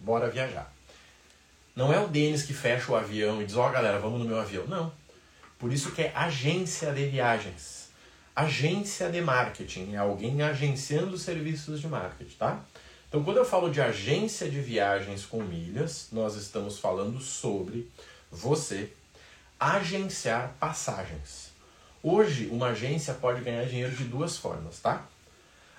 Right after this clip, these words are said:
A primeira delas é comprando a passagem no que a gente chama de consolidadora.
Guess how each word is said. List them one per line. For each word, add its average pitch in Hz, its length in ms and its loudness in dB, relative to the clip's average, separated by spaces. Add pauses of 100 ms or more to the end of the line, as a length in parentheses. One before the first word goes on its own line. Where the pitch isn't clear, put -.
A 160 60 -2
primeira 151 400 4
delas 113 680 0
é 123 160 2
comprando 151 840 2
a 175 60 2
passagem 143 840 -4 (880)
no 139 140 0
que 156 100 0
a 147 60 10
gente 147 180 4
chama 151 300 6
de 147 120 4
consolidadora. 170 1400 4